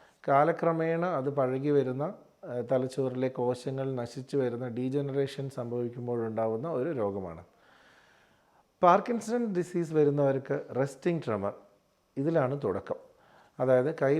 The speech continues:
വെറുതെ ഇരിക്കുമ്പോൾ ചെറുതായി ഇങ്ങനെ വിറയ്ക്കുക. പിന്നീട് എന്ത് ജോലി ചെയ്യുമ്പോഴും വിറ വരുന്ന ട്രെമർ, ആ, സിംറ്റംസിലേക്ക് ഇത്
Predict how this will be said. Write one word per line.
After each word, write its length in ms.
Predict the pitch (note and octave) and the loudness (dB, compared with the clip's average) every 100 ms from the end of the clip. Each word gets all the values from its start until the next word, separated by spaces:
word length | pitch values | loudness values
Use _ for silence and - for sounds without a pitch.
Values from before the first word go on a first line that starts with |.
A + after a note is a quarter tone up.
| C#3 | 2
വെറുതെ 280 | C3 C3 F3 D#3 | 2 2 2 2
ഇരിക്കുമ്പോൾ 440 | D3 D#3 D#3 G3+ - - - _ _ D3 | 0 -2 0 -2 -4 -16 -20 _ _ 0
ചെറുതായി 500 | C3+ C3+ C3 B2+ C3 | 4 6 6 6 4
ഇങ്ങനെ 220 | B2+ B2+ C#3+ - A2+ | -2 -6 -8 -10 0
വിറയ്ക്കുക. 400 | A2 G#2+ G2+ E2+ - _ _ _ _ _ _ _ _ _ | 0 0 -4 -10 -14 _ _ _ _ _ _ _ _ _
പിന്നീട് 380 | F3+ G#3 A#3 F#3 A#3+ - - _ _ D3 | 2 4 6 4 2 -6 -20 _ _ -4
എന്ത് 260 | D#3+ G3 G#3+ | -2 -2 4
ജോലി 240 | F#3+ F#3 F#3 | 6 6 4
ചെയ്യുമ്പോഴും 460 | F3+ E3 E3 D#3+ D#3 | 2 2 2 2 2
വിറ 140 | C#3+ C#3 C3+ C3 | 4 4 2 0
വരുന്ന 280 | B2+ B2 B2 A#2+ | 0 0 -2 0
ട്രെമർ, 340 | C3 A#2+ B2 - - _ _ C3 | 0 2 0 0 -12 _ _ -2
ആ, 120 | B2+ B2+ | 0 0
സിംറ്റംസിലേക്ക് 680 | C#3 B2+ B2+ B2 C3 B2 B2 | -2 0 -2 -2 -4 -4 -2
ഇത് 100 | A2 | -4